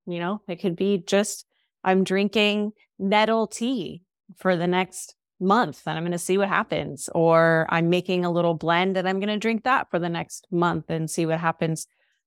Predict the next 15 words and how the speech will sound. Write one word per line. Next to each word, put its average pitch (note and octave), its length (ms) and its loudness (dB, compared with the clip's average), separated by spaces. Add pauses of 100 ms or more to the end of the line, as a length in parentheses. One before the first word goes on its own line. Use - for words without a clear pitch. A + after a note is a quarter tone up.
uh, E3 140 2
one F3 400 4
at E3+ 80 2
a E3+ 60 2
time, E3 560 -2
you E3+ 120 -2
know, D#3+ 140 -4
again. D#3 320 -4
So F#3 100 -4
I F#3 60 0
think C4+ 180 -2
those G3+ 300 2
two E3+ 440 0 (400)
are E3+ 200 0
really, E3 640 -2